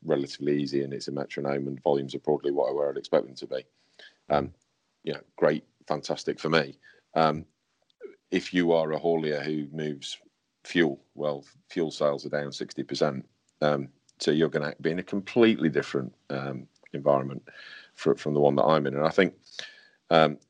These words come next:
that, that plays true, uh, outside of these, these extraordinary times. Each part of the distribution sector is very different and has its own nuances. I think the challenge for temperature control, um,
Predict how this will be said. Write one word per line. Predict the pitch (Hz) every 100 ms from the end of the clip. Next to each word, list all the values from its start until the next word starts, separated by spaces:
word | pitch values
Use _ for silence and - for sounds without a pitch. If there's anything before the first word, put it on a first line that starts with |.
| _
that, | 92 - -
that | 87 - - -
plays | 82 73 -
true, | - 78 69 _ _ _
uh, | - 71 65 - - _ _ _ _ _ _ -
outside | 80 - 80 76
of | 67
these, | 67 64 - -
these | 71 65
extraordinary | - - 69 69 62
times. | - 64 58 - - _
Each | - 78 - - _ _ -
part | 76 69 -
of | 69
the |
distribution | 69 - - 67 - -
sector | - - - -
is | 64
very | - 62
different | 58 - - 57 -
and | 62
has | 64
its | 58
own | 73 65
nuances. | 69 69 67 - 65 - _ _ _ _ _ _ _ _ _ - -
I |
think | - 76 -
the | 71 67 - - - - - -
challenge | - 82 78 76
for | - 69 65
temperature | - 69 - -
control, | 69 65 73 71 67 - _ 69
um, | 67 67 64